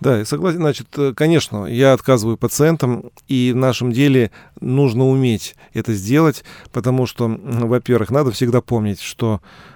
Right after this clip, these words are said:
всех денег не заработаешь, и пациент — это не то, что человек пришел и должен тебе заплатить. Ты в первую очередь, м, ну, я банальности говорю, но, э, хирург и врач должен себя чувствовать в первую очередь, м, врачом. И в слове, м, э, пластическая хирургия главное слово — это хирургия,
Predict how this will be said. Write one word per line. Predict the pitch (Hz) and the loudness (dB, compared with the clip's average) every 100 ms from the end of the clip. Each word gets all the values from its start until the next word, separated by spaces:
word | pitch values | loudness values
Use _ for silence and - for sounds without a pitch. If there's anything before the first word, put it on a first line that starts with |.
| _ | _
всех | - - 135 | -8 0 0
денег | 110 120 98 | 2 0 -2
не | 107 | -4
заработаешь, | 101 117 113 147 147 147 - | 0 0 4 4 4 2 2
и | - 120 | -2 -4
пациент — | 120 - 135 120 | -4 -2 -2 -4
это | 104 | -6
не | 123 123 | -4 -4
то, | - 127 117 | 0 0 0
что | - 120 | -6 -10
человек | 104 117 117 | -6 -4 -4
пришел | - 123 - 165 127 | -4 -4 0 0 -2
и | |
должен | 104 120 117 | -2 -2 -2
тебе | 110 113 | -4 -4
заплатить. | 104 117 110 107 - | -2 -4 -4 -6 -2
Ты | 139 135 | -2 -2
в | - - | -6 -2
первую | 143 143 | 0 4
очередь, | 127 - 107 - | 2 2 -4 -4
м, | - 113 110 107 - | -10 -6 -6 -6 -8
ну, | - 135 | -6 -4
я | 123 | -4
банальности | 117 123 123 113 - | -2 0 0 0 -4
говорю, | 107 123 139 180 | -2 2 4 4
но, | 139 123 117 - - - - - | 4 2 2 -4 -20 -20 -20 -8
э, | 107 110 110 110 | -2 0 2 0
хирург | - 135 170 160 - | 0 2 2 2 -2
и | - 127 113 | -2 0 0
врач | 117 151 135 | 4 4 4
должен | 123 110 | 2 2
себя | - 117 | 2 0
чувствовать | 131 120 110 | 2 0 2
в | |
первую | 127 123 123 | 4 4 4
очередь, | 127 117 113 101 - | 2 2 0 -2 -4
м, | 120 113 | -2 0
врачом. | 107 117 - 101 82 - - - - | 0 0 0 -2 -4 -12 -20 -20 -14
И | - 120 | -4 -4
в | |
слове, | - 143 135 127 | 2 4 4 4
м, | - - 156 147 | 0 -8 -6 -4
э, | 143 | -2
пластическая | 117 123 147 131 - 123 | 0 0 0 -2 -2 -2
хирургия | 127 135 160 165 | 2 0 2 2
главное | 107 131 139 135 120 | 4 4 4 4 2
слово — | 127 131 123 | 4 4 4
это | 113 | 2
хирургия, | 127 123 117 107 95 92 | 0 0 2 0 -2 -4